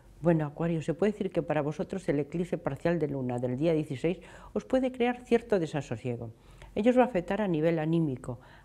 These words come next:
A nivel laboral, en cambio, os encontraréis bajo los aspectos que os están enviando varios planetas, entre ellos Mercurio, Marte y Neptuno. Serán unos días donde tratarás de reorganizar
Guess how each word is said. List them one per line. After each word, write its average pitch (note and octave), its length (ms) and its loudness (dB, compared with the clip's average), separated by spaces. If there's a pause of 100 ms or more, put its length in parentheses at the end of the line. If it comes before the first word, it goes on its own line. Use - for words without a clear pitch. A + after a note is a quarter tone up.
A D#3 60 -2
nivel D#3+ 280 6
laboral, E3+ 480 0 (300)
en D#3 140 0
cambio, F3 340 2
os F3 100 -4
encontraréis D3+ 560 -2
bajo D#3 220 0
los C3+ 160 -4
aspectos E3 500 -4 (340)
que F3+ 100 0
os D3+ 80 -4
están G3 280 0
enviando F3 420 2
varios E3 320 0
planetas, D3 600 -4 (400)
entre D#3+ 260 2
ellos D3 240 0
Mercurio, D3 520 2
Marte F#3+ 400 0
y - 20 2
Neptuno. F#3 500 -2 (300)
Serán C#4+ 300 2
unos B3 320 4
días G#3 260 0
donde F3 280 2
tratarás E3 560 0
de F3+ 80 4
reorganizar E3 960 2